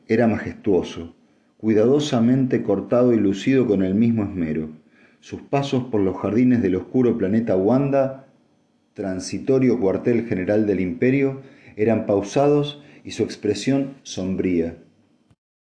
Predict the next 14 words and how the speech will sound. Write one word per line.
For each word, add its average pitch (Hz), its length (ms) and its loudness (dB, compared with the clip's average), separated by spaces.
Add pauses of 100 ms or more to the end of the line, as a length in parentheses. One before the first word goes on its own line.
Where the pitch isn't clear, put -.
(600)
Belrios 123 1080 2 (180)
caminaba 123 560 2
junto 101 460 0
a 131 80 4
él 143 360 -2
con 98 200 2
el 98 120 2
cuello 127 380 2
de 101 100 4
su 92 200 0
uniforme 113 480 0
de 95 120 0
campaña 107 480 0
desabrochado, 90 1040 -2